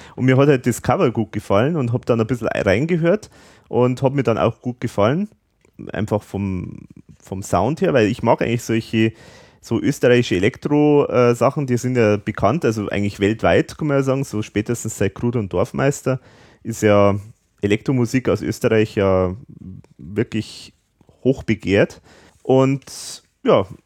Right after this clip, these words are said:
viel mehr kann ich nicht dazu sagen. Es ist, äh, einfach,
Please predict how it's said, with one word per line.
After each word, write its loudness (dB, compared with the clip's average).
viel -4
mehr 4
kann 0
ich 2
nicht 0
dazu -6
sagen. 2
Es -2
ist, -8
äh, 2
einfach, -4